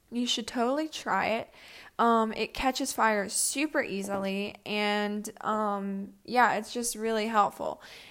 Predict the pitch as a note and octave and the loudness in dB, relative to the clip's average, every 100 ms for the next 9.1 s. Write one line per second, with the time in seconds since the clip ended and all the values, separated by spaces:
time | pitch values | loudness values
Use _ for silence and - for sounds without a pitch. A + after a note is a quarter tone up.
0 | - A#3 - B3 A3+ A3+ G#3+ G#3+ A3 G#3+ | -8 -4 -2 0 -2 -2 -2 -2 -2 -4
1 | G#3 - - - A3+ A3 C4 B3 A3+ A#3 | -4 -6 -6 -8 -8 -4 0 2 0 -2
2 | - G#3 G#3+ - G#3 G3 F#3+ F#3+ G#3+ - | -6 -6 -6 -8 -8 -6 -4 -6 -8 -8
3 | A3 C#4+ C#4 G#3+ G3 F#3+ G3 - - - | -6 -6 -6 -8 -8 -8 -12 -18 -20 -10
4 | G#3+ G#3+ G#3 G3+ A3 A3 G#3 G3 F#3+ F#3+ | -4 -2 -2 -6 -8 -8 -8 -8 -8 -6
5 | F#3 F#3+ G#3 - C#4 D#4 C#4 - E2 - | -6 -6 -8 -2 0 0 -2 -8 -10 -10
6 | B3+ _ - - - - A3 G#3 G3+ A#3+ | -14 _ -20 -20 -16 -4 0 0 -2 -4
7 | A#3+ C4 D#4 D4+ C#4+ C#4 A3+ A3+ A3+ A#3 | -4 -4 -2 -4 -4 -4 -4 -4 -4 -8
8 | - G3+ G3 G3+ G#3 - G#3 F#3+ G3 G3 | -6 -6 -4 -6 -6 -8 -8 -6 -6 -8